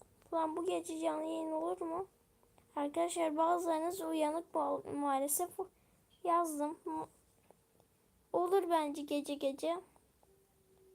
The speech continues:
Ben görüyorum gece gece YouTuber'ları video çekiyor. Arkadaşlar zannetmiyor musunuz? H K B B. B X X B B yapıyorum.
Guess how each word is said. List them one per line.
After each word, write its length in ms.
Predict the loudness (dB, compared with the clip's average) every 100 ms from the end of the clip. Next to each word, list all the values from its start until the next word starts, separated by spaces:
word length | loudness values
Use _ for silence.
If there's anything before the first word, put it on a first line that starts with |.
| -6
Ben 200 | -4 -2
görüyorum 600 | 0 0 2 4 2 0
gece 320 | 0 0 0 -2
gece 280 | -2 -2
YouTuber'ları 880 | -2 -2 -6 -6 -4 -2 -2 -2 -4 -6 _ _ _ _ _ -8 -4
video 260 | 0 0
çekiyor. 500 | 0 -2 -2 -2 0
Arkadaşlar 640 | 0 -2 0 -2 0 0 0
zannetmiyor 960 | -2 -2 -2 -4 -6 -8 -6 -6 -6
musunuz? 520 | -8 -10 -8 -10 -12 -20 _ _ _ _ _ _ -20 _
H 180 | -8 -8 -6
K 320 | -4 -2 -4 -6 _ _ _ -20 -20 _ _ _ _ -4
B 240 | -2 -2 -4
B. 180 | -8 -8 -12 _ _ _ _ -20 _ _ _ -6 0
B 300 | 2 0 -4 -14 -20 -10
X 300 | -10 -8 -6
X 360 | -8 -4 -6 -2 0
B 280 | 2 2 2
B 40 | 0 -4 -6 -6
yapıyorum. 640 | -8 -4 -2 0 -2 -4